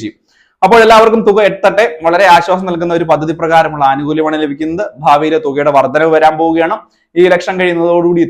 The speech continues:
തുക പതിനായിരത്തിലേക്കോ എണ്ണായിരത്തിലേക്കോ ഒക്കെ എത്തുമെന്നുള്ളത് മറ്റൊരു വാസ്തവം കൂടിയാണ്. അപ്പോൾ ഈ ഒരു കാര്യങ്ങൾ മനസ്സിലാക്കുക, വളരെ പ്രധാനപ്പെട്ട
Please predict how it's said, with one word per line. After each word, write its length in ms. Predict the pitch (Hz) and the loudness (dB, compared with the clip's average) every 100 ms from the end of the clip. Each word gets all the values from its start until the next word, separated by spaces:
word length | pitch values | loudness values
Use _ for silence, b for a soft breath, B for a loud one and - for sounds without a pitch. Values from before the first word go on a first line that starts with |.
| 156 | 0
തുക 160 | 156 156 | 0 2
പതിനായിരത്തിലേക്കോ 680 | 147 156 156 156 165 160 147 | 0 0 0 -2 -4 -2 -4
എണ്ണായിരത്തിലേക്കോ 560 | 135 151 151 151 151 156 | -2 -4 -4 -6 -4 -6
ഒക്കെ 120 | 156 135 | -4 -6
എത്തുമെന്നുള്ളത് 480 | - 156 143 139 156 143 | -6 -10 -8 -8 -8 -8
മറ്റൊരു 220 | 135 143 | -8 -4
വാസ്തവം 300 | 127 - 123 113 | -4 -4 -10 -10
കൂടിയാണ്. 240 | 107 95 _ _ _ _ 151 | -12 -14 _ _ _ _ -4
അപ്പോൾ 120 | 190 | 2
ഈ 40 | 185 | 2
ഒരു 80 | 175 | 4
കാര്യങ്ങൾ 260 | 165 156 156 147 | 4 2 -2 -6
മനസ്സിലാക്കുക, 360 | - 139 135 135 | -4 -4 -2 -4
വളരെ 160 | 120 120 | -4 -4
പ്രധാനപ്പെട്ട 420 | 120 120 120 120 | -4 -2 -4 -2